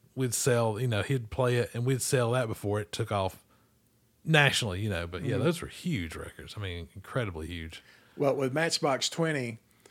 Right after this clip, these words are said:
Speaker 2: um, you're right. It was out for a minute, you know, and, uh, but you gotta remember what we were competing against. I mean, that was, the industry was exploded.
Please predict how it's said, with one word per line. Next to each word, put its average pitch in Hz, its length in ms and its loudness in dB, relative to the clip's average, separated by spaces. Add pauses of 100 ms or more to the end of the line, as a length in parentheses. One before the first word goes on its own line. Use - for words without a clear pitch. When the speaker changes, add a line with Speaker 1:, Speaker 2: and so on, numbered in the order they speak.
(380)
Speaker 2:
um, 131 480 0 (1700)
you're 151 180 6
right. 131 260 6
It 117 100 -2
was 127 160 0
out 131 220 2
for 156 140 4
a 143 40 2
minute, 143 380 0
you 160 120 -4
know, 151 260 -2 (540)
and, 139 320 0
uh, 123 120 -2
but 139 140 -2
you 180 60 2
gotta 180 140 10
remember 139 560 4
what 143 240 2
we 139 120 0
were 123 140 -2
competing 127 420 0
against. 110 520 -6
I 139 60 -8
mean, 120 160 -4
that 131 200 -2
was, 120 180 -2
the 123 140 -2
industry 143 400 0
was 107 200 -2
exploded. 123 720 -2